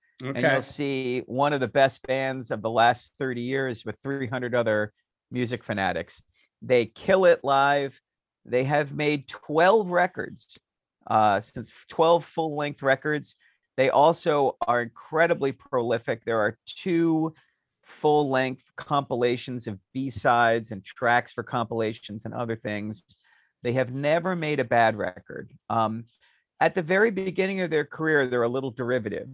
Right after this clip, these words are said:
Speaker 1: which is, what do you expect? They're twenty years old or something like that when they make Peppermint. The first record, Twice Removed,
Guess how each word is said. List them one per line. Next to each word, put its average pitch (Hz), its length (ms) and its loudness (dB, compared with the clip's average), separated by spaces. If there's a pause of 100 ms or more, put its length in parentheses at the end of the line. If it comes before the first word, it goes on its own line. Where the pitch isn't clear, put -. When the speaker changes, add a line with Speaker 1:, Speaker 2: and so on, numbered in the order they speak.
(120)
Speaker 1:
which 117 220 -6
is, 113 260 -8
what 127 140 -4
do 127 60 -4
you 131 100 -2
expect? - 540 0
They're 104 180 -6
twenty 139 380 -8
years 127 280 -4
old 117 300 0
or 113 40 -4
something 113 220 -8
like 104 180 -2
that 107 260 -2
when 110 100 -6
they 107 80 -6
make 107 240 -6
Peppermint. 110 480 -2 (520)
The 120 80 -6
first 175 540 -4
record, 131 440 0
Twice 131 440 -2
Removed, 123 640 -6